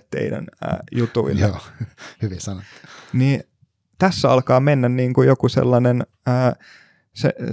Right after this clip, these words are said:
Speaker 1: se, tota, kun, kun me ollaan ehkä jossain murroskohdassa, niin sit se tavallaan alkaa mennä se hämäräksi se raja, että kuka nyt leikkii ja, ja kuka ei, sillä että se onkin sit joku, ö, koulutyttö, joka niin kun,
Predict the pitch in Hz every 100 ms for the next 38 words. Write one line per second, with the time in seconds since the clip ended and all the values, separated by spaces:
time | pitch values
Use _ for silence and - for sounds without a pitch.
0 | - - 127 135 127 127 - 123 123 135
1 | 127 - 135 - 135 131 131 131 135 -
2 | 131 - 139 156 151 110 - 113 110 107
3 | - 113 - - 123 117 135 - 120 120
4 | 120 120 120 120 123 123 123 123 123 -
5 | 127 - 131 151 147 107 - - 117 127
6 | 120 104 104 - 165 135 107 123 123 117
7 | - 113 107 110 - 117 110 131 - 107
8 | 127 120 107 110 110 110 117 113 117 117
9 | 120 120 120 - - - 117 - - -
10 | 143 139 120 120 - - 107 104 113 107
11 | - 113 104 110 107 110